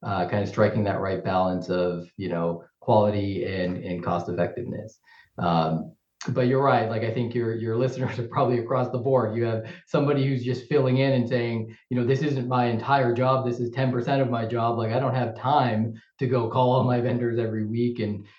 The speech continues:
and, um, you know, start negotiating pricing." But it, it can, it can even be small steps, right? It doesn't necessarily need to be, I'm gonna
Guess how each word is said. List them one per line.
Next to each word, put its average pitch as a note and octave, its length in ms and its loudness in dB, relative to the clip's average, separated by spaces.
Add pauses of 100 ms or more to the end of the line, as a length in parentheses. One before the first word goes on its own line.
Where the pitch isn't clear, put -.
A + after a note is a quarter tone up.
(140)
and, A2 260 0
um, G2 480 0
you A#2 140 -2
know, G2+ 100 -4
start A2 300 -2
negotiating A2 640 0
pricing." A#2 640 0 (260)
But E3+ 140 4
it, G3+ 300 -2
it F3+ 60 0
can, G#3+ 140 4
it G3+ 240 -2
can A3 140 2
even A#3+ 180 2
be F#3 140 0
small D#3+ 340 4
steps, - 260 -2
right? A#2+ 140 0
It A#2 80 2
doesn't D3+ 220 0
necessarily C3+ 480 2
need A#2+ 180 0
to A#2 80 -6
be, A#2 220 2
I'm B2 140 2
gonna A#2+ 440 0